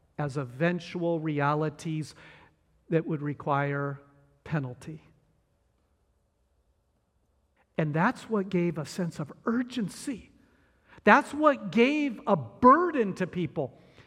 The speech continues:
And I fear that in our day and age,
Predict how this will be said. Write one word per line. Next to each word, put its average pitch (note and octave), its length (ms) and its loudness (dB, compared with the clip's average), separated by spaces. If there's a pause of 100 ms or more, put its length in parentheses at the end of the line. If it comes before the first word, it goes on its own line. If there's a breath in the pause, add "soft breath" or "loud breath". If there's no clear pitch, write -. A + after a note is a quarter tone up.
(500 soft breath)
And A3+ 160 6
I A#3+ 100 4
fear C#4+ 420 0
that C4 200 2
in G#3+ 120 0
our A3+ 160 2
day B3 220 0
and A#3 160 0
age, C4 540 -2